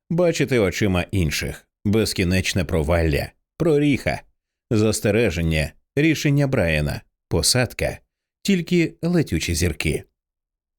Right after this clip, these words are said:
Літак круто завертав на схід, кинувши Чорнобородого, який уже подолав три чверті загального салону,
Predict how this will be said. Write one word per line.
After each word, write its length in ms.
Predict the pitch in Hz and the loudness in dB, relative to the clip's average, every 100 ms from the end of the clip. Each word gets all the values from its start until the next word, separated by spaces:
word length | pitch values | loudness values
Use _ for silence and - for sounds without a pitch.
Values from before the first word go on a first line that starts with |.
| _ _ - | _ _ -2
Літак 340 | 117 170 240 | -2 0 -4
круто 580 | - - 156 180 156 147 | -6 -2 -2 0 2 2
завертав 520 | 101 101 92 95 85 | 2 0 0 0 0
на 160 | 78 76 | 0 -2
схід, 380 | - 165 185 - _ _ _ 226 | -2 -2 -2 -6 _ _ _ 0
кинувши 380 | 220 190 - | 0 0 -2
Чорнобородого, 920 | 165 151 123 104 92 113 160 139 147 147 | -2 0 0 0 0 0 0 2 2 0
який 420 | 120 131 117 127 | 0 -2 0 0
уже 240 | 101 90 101 | 2 2 0
подолав 480 | 98 87 98 104 90 | 0 2 2 0 0
три 240 | 101 98 | 0 0
чверті 400 | - 98 90 95 | 0 0 0 0
загального 580 | 87 85 92 87 85 76 | 0 0 2 2 0 -2
салону, 640 | - 71 120 151 143 143 | -2 -2 0 2 0 -2